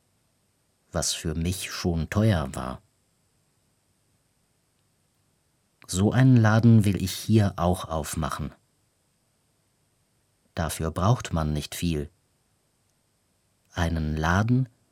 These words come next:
ein paar Playstations, Spiele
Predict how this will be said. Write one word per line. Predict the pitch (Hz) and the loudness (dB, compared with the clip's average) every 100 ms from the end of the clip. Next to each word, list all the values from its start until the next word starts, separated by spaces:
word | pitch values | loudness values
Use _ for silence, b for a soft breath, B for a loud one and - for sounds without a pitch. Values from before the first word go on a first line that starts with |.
| _ _ _ _ _ _ _ | _ _ _ _ _ _ _
ein | 82 76 73 | -6 -4 -4
paar | 73 76 | -6 -6
Playstations, | - 90 107 - 120 113 113 113 110 - - _ _ _ _ _ _ | -4 -2 0 0 0 0 0 0 0 -2 -8 _ _ _ _ _ _
Spiele | - - - 104 104 104 107 | -10 -10 -4 0 2 2 -2